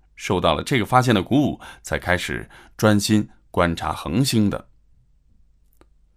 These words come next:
世界上第一次记录这种情况是在咱们中国的一部史书里，叫《后汉书》，记录的那一年是公元一八五年。当时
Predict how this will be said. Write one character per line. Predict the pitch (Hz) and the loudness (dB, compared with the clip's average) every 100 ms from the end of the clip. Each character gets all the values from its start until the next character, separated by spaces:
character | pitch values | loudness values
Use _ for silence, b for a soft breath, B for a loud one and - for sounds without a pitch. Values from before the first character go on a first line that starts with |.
| _ - | _ -10
世 | - 190 | 0 4
界 | 151 | 4
上 | 127 113 104 98 - | 6 4 4 0 -4
第 | 175 | -2
一 | 170 | 0
次 | 156 | 0
记 | 131 147 | 2 4
录 | 131 120 | 6 4
这 | 135 | 4
种 | 110 | 0
情 | 92 98 117 | 0 0 2
况 | 139 - B B B | 2 -2 B B B
是 | - | -4
在 | 95 76 69 | 0 0 0
咱 | 80 92 | 0 -2
们 | 110 | 2
中 | 190 202 | 4 4
国 | 101 95 | 4 2
的 | 90 82 b b | 2 -2 b b
一 | - 92 | -6 -2
部 | 98 85 | 0 -2
史 | 82 - | -2 -6
书 | - 139 | -2 0
里， | 101 58 62 _ | 0 -4 -12 _
叫 | - 78 - _ | -6 -4 -4 _
《后 | - - - | -6 -4 -4
汉 | - 120 - | -4 -6 -6
书》， | - 180 - _ _ _ _ _ _ - | -8 -8 -8 _ _ _ _ _ _ -2
记 | 190 | 2
录 | 170 151 | 4 6
的 | 151 | 6
那 | 147 | 6
一 | 110 | 6
年 | 98 101 127 b b | 4 2 0 b b
是 | - 104 87 | -8 -6 -2
公 | 143 151 127 | 2 4 4
元 | 76 73 - - | 2 -2 -8 -6
一 | 120 113 | -2 0
八 | 113 107 | 4 4
五 | 87 65 | 2 -4
年。 | - 62 69 _ _ - B B B | -10 -12 -14 _ _ -20 B B B
当 | 226 240 | 2 2
时 | - 135 156 | 4 4 4